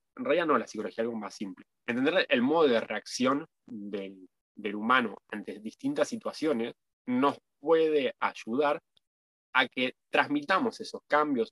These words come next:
o esas líneas o lo que sea que queramos transmitir al equipo de otra forma. Entonces yo creo que para que haya un buen trabajo de equipo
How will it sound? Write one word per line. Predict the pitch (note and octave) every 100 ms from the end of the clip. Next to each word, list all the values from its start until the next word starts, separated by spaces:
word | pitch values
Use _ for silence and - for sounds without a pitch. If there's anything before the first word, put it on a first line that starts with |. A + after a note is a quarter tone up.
| _
o | G2+ G2+
esas | A2 - G2+
líneas | G2+ A#2+ D3+ C#3 A#2 - -
o | G2+
lo | F#2+ -
que |
sea | - C3
que | A#2+
queramos | A2+ A#2+
transmitir | - G#2+ A2
al | A#2+
equipo | A2+ C3 D3+ -
de | A2+ G#2+ A#2+
otra | B2+ A#2
forma. | - G2+ G2 - _ _ _ _ _ _
Entonces | A2 A#2+
yo | C#3+
creo | D3
que | C3+ B2+ B2 _ _ -
para | G#2+ G#2
que | A2 A2
haya | B2 - A2+
un | G#2
buen | A2 A2
trabajo | G#2+ G#2 G#2+ A#2
de |
equipo | B2 C3+